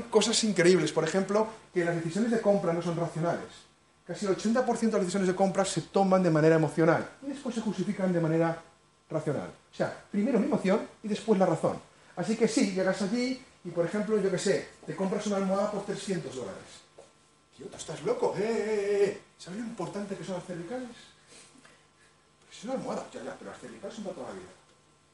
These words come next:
Así es como somos. Es muy importante entender esto, y de hecho hay un mundo que se ha abierto de manera interesantísima que se llama neuromarketing, que supongo que muchos de vosotros os sonará, y el neuromarketing lo que intenta estudiar es, sabiendo cómo funciona el cerebro, porque el cerebro funciona de infinitas maneras,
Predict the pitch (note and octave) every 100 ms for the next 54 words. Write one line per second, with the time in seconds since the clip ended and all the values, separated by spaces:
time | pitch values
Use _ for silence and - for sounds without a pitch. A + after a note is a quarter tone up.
0 | _ _ _ - - D4 - - - -
1 | - - - - - - - - A3+ A#3
2 | D#4+ D#4 C#4 C4 B3 B3 A3+ G#3 A3 A#3+
3 | - G#3 A3+ - - E3+ F#3+ G#3+ G3 G3+
4 | G#3+ F#3 F#3 F#3 F3+ E3+ F#3 F3+ F3 D#3+
5 | F3+ F3+ E3 E3+ D#3+ D3 F3 E3+ D#3+ G3+
6 | - C3+ D3 D3 D3+ C#3+ - - - C3+
7 | D#3+ F3+ - - F3+ E3 E3+ F3+ A3+ C#4
8 | C4+ A3+ F3 F#3+ B3+ - A3+ G#3+ B3 -
9 | - G#3 G3 - - - - _ - G#3+
10 | G3 D#4 F#4+ F4 E4 D#4 D#4 D4 D4+ D4+
11 | D4+ D#4+ E4 D4+ - - - - - -
12 | _ - - _ _ - - F#3 E3+ E3
13 | F3 F3+ A#3 B3+ A3+ A#3 F#3+ D#3+ F3+ A3
14 | A3+ A3+ A3+